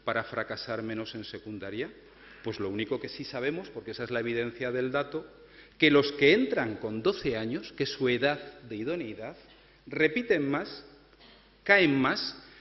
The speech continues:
que los que no han entrado con doce años, sino con mayor edad. Es simplemente una reflexión.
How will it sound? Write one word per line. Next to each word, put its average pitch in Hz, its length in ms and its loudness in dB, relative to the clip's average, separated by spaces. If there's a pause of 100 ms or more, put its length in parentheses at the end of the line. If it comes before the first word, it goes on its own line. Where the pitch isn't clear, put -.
(140)
que 143 140 -2
los 131 180 -4
que 165 280 -12
no 151 160 -8
han 202 100 -14
entrado 156 460 -12
con 139 140 -10
doce 143 260 -10
años, 147 360 -8
sino 117 300 -6
con 107 140 -4
mayor 110 320 0
edad. 95 140 -6 (180)
Es 190 120 -4
simplemente 202 640 -2
una 170 180 4
reflexión. 135 400 0